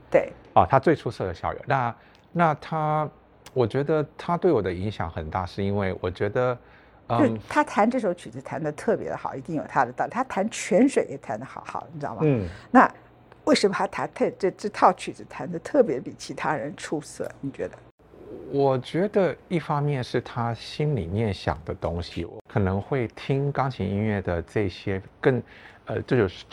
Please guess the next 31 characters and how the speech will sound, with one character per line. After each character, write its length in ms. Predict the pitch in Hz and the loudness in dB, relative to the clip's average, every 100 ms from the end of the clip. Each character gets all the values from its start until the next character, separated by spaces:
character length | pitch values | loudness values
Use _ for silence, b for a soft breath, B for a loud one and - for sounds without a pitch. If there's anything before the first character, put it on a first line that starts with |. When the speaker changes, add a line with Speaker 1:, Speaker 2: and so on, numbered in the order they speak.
| - | 0
Speaker 2:
有 140 | 113 | 2
一 40 | 127 | 4
点 200 | 117 82 | 2 0
像 200 | - 98 | -2 -4
烧 360 | - 131 120 | 2 4 4
友 200 | 123 87 | 2 0
的 120 | 85 85 | -2 -2
这 160 | 104 | -2
些 200 | 87 92 | 0 0
人 220 | 87 78 | 0 -2
呢， 200 | 82 82 B B B B - | -4 -4 B B B B -4
会 120 | - 190 | 2 2
把 420 | - 90 80 85 - - - - - - | 4 2 0 -4 -8 -20 -20 -20 -12 -2
以 120 | 101 | -2
前 440 | - 110 101 113 123 _ _ - - - - - | -2 -2 0 -2 -6 _ _ -20 -20 -20 -20 -20
早 280 | - - 73 | 0 2 2
期 320 | - - - | -2 -6 -2
的 280 | 104 117 - - - - | 0 0 -2 -8 -16 -2
钢 180 | 117 | 0
琴 200 | 110 92 | 0 -2
家 220 | 90 98 95 104 | -2 -2 -2 -2
列 240 | 156 180 117 | 2 2 4
为 180 | 92 90 | 0 -2
一 140 | 101 - | -6 -10
派， 360 | - 196 120 - B B B B | -8 -4 -4 -6 B B B B
这 160 | - 233 | 6 6
派 260 | - 190 | 6 2
他 120 | 156 151 | 2 0
们 140 | 127 | -2
叫 160 | 127 113 | 0 0
做 300 | - 104 | 0 0